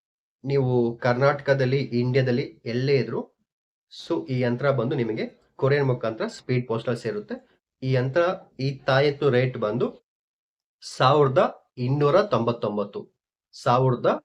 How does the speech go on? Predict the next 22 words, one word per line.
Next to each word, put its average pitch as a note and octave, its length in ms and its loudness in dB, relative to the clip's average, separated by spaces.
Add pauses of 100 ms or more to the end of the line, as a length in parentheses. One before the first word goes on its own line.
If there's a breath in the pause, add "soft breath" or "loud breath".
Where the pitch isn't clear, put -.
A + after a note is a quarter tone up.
(220)
ಇನ್ನೂರ C#3 360 2
ತೊಂಬತ್ತೊಂಬತ್ತು A2+ 680 -4
ರೂಪಾಯಿ. A3 200 -8 (420)
ನಿಮ್ C3+ 200 0
ಬೇಕಿದ್ರೆ C3+ 640 -2
ಇದು B2+ 240 -6
ಕಾಲ್ B2 240 0
ಮಾಡಿ A#2+ 260 -2 (500)
ಬುಕ್ A#2+ 200 -6
ಮಾಡ್ಕೊಬೋದು. A#2+ 560 -4 (1040)
So - 180 -2 (1000)
ಮತ್ತೆ C#3 200 -6
ಇನ್ನೊಂದು D#3 260 2
ವಿಷಯ C#3 160 0
ಹೇಳ್ತಾ A#2+ 220 0
ಇದೀನಿ, A#2+ 200 -4 (1400)
ನಾನು C3+ 280 4
ಸ್ಟಾರ್ಟಿಂಗ್ C3+ 400 0
ಹೇಳ್ದಂಗೆ B2 560 0
ನಮ್ಮ C3 280 2
ಚಾನೆಲ್ C3+ 440 0
ಹೆಸರು F3 280 -2